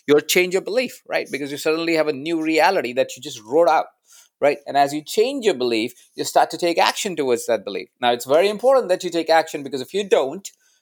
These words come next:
it is going to do nothing. It'll just change your belief, or so you would think that it did, because it, it didn't really impact your belief.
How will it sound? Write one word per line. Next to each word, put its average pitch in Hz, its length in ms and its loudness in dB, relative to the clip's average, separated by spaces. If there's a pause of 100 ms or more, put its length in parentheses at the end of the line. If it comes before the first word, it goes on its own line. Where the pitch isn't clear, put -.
(100)
it 139 120 2
is 147 160 0
going 156 280 2
to 156 60 -8
do 143 140 -4
nothing. 143 460 -2
It'll 123 240 -2
just 160 300 0
change 160 240 2
your 165 100 2
belief, 143 320 0
or 151 100 2
so 160 220 0
you 156 160 -2
would 160 180 -4
think 190 240 -4
that 127 140 2
it 113 140 -2
did, 123 200 2
because 123 200 -6
it, 123 100 -6 (100)
it 139 240 -2
didn't 143 260 2
really 143 200 2
impact 143 400 -2
your 120 80 -4
belief. 110 260 -4